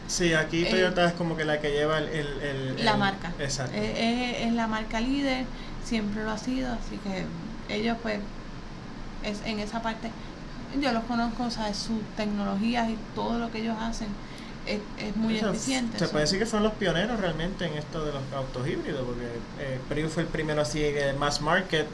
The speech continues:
Speaker 1: eh.
Speaker 2: Mass market, mass market, sí, tenemos que decirlo, pero no fueron los primeros. O sea,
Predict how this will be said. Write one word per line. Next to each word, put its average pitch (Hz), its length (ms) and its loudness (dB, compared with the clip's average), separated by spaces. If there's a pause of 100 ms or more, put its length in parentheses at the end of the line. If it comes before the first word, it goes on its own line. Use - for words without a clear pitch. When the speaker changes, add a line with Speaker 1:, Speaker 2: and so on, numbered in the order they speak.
(180)
Speaker 1:
eh. 254 160 4
Speaker 2:
Mass 294 320 6
market, 339 460 4
mass 269 320 6
market, 269 380 4 (160)
sí, 202 180 0
tenemos 185 340 -4
que 220 60 -2
decirlo, 214 420 -4 (440)
pero 240 400 2
no 233 220 4
fueron 240 280 2
los 208 100 -2
primeros. 208 400 0 (880)
O 208 100 -2
sea, 202 220 -4